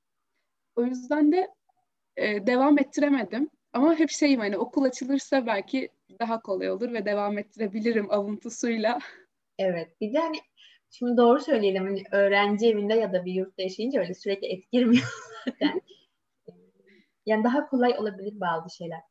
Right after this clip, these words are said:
Speaker 2: Belki ya da biz kolaycıyız. Yani bu tabii bahane olabilir ama bizim gibi düşünen insanlar da var. Bu da şey değil hani, yani diyorum sana kimse dinlemediği için büyük ihtimalle kimse çıkıp öyle bir şey demez ama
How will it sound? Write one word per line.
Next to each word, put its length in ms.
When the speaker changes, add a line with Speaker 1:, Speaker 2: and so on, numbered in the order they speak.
Speaker 2:
Belki 320
ya 140
da 140
biz 220
kolaycıyız. 580
Yani 300
bu 100
tabii 280
bahane 320
olabilir 340
ama 300
bizim 240
gibi 160
düşünen 360
insanlar 640
da 140
var. 200
Bu 120
da 240
şey 160
değil 160
hani, 280
yani 280
diyorum 280
sana 180
kimse 280
dinlemediği 400
için 140
büyük 140
ihtimalle 300
kimse 240
çıkıp 240
öyle 260
bir 60
şey 160
demez 260
ama 260